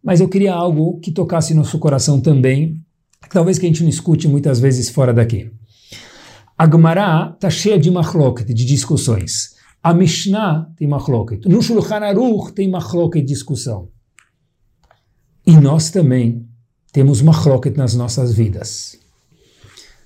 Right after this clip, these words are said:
E aqui que mora o problema. Rav Yosef Chaim Sonnenfeld, que a gente acabou de mencionar, ele,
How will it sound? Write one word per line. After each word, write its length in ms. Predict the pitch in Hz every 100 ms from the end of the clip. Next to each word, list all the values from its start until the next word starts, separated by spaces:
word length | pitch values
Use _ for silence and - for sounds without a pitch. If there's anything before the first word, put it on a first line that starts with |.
| _
E 120 | 196 185
aqui 200 | 165 175
que 100 | 190
mora 200 | 160 151
o 40 |
problema. 540 | 175 143 113 95 95 - _ _ _ _ _ _ _ _ _
Rav 240 | 165 139 123
Yosef 380 | 220 226 208 -
Chaim 220 | 180 180
Sonnenfeld, 760 | 147 147 151 123 - 123 156 - _ _ _ _ _ _
que 60 | -
a 20 |
gente 120 | 113
acabou 220 | 113 127 131
de 100 | 120
mencionar, 520 | 117 120 110 113 156 - _ _ - - _ _ _ _ _ _ -
ele, 560 | 180 185 151 151 -